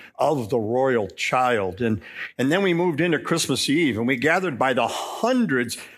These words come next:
on site as well as, uh, online, coming together to worship this newborn babe, the Messiah, the promised one,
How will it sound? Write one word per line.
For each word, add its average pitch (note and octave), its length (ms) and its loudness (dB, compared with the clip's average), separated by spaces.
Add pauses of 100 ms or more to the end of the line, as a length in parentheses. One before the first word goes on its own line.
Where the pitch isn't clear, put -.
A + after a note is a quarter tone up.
(120)
on G#3 280 2
site G#3 360 2
as D3+ 160 0
well F#3 300 2
as, D3 220 0 (340)
uh, B2+ 40 0
online, D3 1080 2 (380)
coming A#3+ 280 0
together D#3+ 720 0
to - 120 2
worship E3 640 0
this B2+ 280 0
newborn D#3 920 0
babe, A#2 460 2
the C#3+ 200 0
Messiah, D3+ 800 2
the A#2+ 140 0
promised E3+ 580 0
one, A2+ 180 2